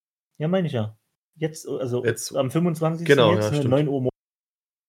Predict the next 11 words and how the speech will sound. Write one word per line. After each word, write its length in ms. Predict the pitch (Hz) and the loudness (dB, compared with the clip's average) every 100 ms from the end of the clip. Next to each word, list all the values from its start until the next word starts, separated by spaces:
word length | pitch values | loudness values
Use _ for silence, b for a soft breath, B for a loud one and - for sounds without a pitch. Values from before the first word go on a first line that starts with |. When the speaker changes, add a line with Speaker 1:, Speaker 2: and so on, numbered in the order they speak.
| _ _ _ _ | _ _ _ _
Speaker 1:
Könnte 220 | 135 143 | -8 -2
ja 120 | 135 | 0
sein, 240 | 127 139 143 | 2 0 0
dass 180 | 131 - | -4 -6
vielleicht 380 | 127 127 123 | -4 -4 -4
in 160 | - 110 | -12 -8
acht, 320 | 131 - _ | -8 -10 _
neun 180 | 127 127 | -8 -8
Stunden 320 | - 147 151 | -8 -6 -6
abends 460 | - 127 147 143 - | -4 -6 -6 -10 -10
das 380 | 123 - - | -12 -12 -20